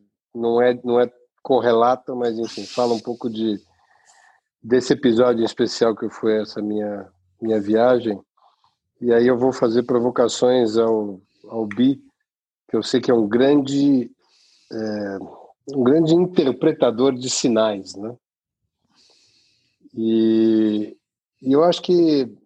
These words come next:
me veio, como foi uma, uma viagem que foi toda ela decidida num dia praticamente e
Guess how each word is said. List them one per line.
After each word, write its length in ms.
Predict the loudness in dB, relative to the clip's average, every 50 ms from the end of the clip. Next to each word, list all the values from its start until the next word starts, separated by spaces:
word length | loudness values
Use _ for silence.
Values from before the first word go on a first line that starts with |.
| _ _ _
me 420 | -16 -12 -12 -8 -2 0 0 2 2
veio, 560 | 2 2 4 4 2 2 0 -2 -4 -8 -12 -20 -20 -20 -20 -20 -20 _ _
como 240 | -4 -2 -2 -2
foi 180 | 2 2 2 4
uma, 280 | 4 4 4 2 2 0
uma 280 | -2 -4 -4 -4 -2
viagem 480 | 0 0 0 0 0 0 -2 -4 -6 -6
que 360 | -8 -8 -8 -6 -6 -8 -10 _ _ _ _ _ _ _ _ _ _ _ _ _
foi 180 | -4 -4 -4 -4 -6 _ _ -20 -20 -20 _ _ _ _
toda 220 | -2 0 2 2
ela 140 | 2 2 0
decidida 560 | -2 -2 -4 -4 -6 -4 -4 -4 -2 0 0
num 260 | 2 2 2 2 2
dia 320 | 0 2 2 2 2 2 0
praticamente 880 | -2 -6 -6 -6 -8 -6 -4 -2 0 2 0 0 0 -2 -4 -6 -6
e 600 | -6 -6 -6 -8 -6 -6 -4 -4 -4 -6 -8 -12